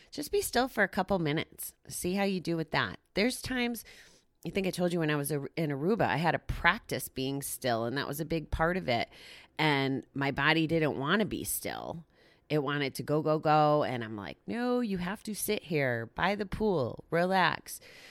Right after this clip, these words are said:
So I think it's like anything else that we talk about. It, it takes a little bit of practice, and that's okay.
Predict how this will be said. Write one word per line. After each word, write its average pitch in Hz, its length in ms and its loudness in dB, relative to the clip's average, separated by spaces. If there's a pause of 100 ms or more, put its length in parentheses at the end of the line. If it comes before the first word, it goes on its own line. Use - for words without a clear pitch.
(160)
So - 160 0
I 196 120 4
think 233 220 -2
it's 220 120 -6
like 175 200 0
anything 165 380 -2
else 170 340 0
that 185 160 2
we 190 140 -6
talk 190 360 -2
about. 190 420 2
It, - 200 -6
it - 120 -12
takes - 280 -8
a 160 40 -6
little 170 180 -2
bit 170 100 -2
of 175 100 0
practice, 185 640 0 (1300)
and 180 360 0 (420)
that's 220 200 4
okay. 294 380 0